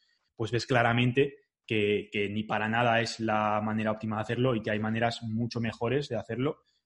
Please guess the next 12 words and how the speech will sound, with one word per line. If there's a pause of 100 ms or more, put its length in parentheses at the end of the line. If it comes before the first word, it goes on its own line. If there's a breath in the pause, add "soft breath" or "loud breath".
(160)
para,
para
intentar
mejorar
el
proceso
y
para
intentar
facilitar
la
recuperación.